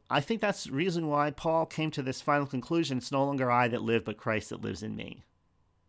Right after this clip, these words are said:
Every good thing that happened, he gave credit to the Lord for, to the Holy Spirit. And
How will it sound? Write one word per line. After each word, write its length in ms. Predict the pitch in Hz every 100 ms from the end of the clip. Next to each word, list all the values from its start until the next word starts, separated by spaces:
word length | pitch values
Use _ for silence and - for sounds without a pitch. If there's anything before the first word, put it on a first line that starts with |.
| _ _ _ _
Every 220 | 120 139 123
good 180 | 135
thing 220 | - 135 123
that 100 | 107
happened, 560 | 123 120 123 123 117 - _ _ _ _
he 140 | 123 117
gave 200 | 120 117
credit 460 | 127 113 113 - _ _ _ _ _ _ _ _ _ _ -
to 100 | 135
the 120 | 113
Lord 280 | 113 120 120
for, 400 | - 120 117 117 _ _ _ _ -
to 60 |
the 80 | 113
Holy 200 | 123 117
Spirit. 540 | - - 117 113 117 - _ _ _ _ _ _ _ _ _ _ _ _ _ _ _ _ _ _ _ _ _ -
And 580 | 117 113 113 107 101